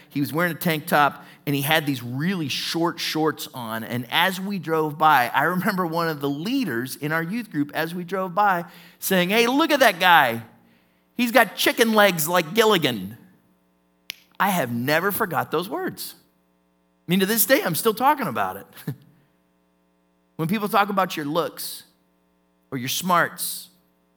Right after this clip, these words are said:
or your background or your relationships or your value, you can drain the life right out of you.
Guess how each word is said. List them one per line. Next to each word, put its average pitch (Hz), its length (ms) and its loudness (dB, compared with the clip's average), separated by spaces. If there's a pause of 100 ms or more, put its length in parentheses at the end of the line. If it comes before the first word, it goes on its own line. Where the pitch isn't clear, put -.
(260)
or 131 100 -8
your 123 100 -6
background 123 720 0 (720)
or 131 80 -6
your 131 100 -4
relationships 151 1000 -2 (720)
or 127 100 -8
your 143 140 -4
value, 127 580 0 (1400)
you 262 100 -12
can 185 60 -6
drain 143 220 -2
the 156 80 -4
life 196 240 0
right 180 140 -4
out 269 220 -2
of 101 140 -10
you. 92 120 -16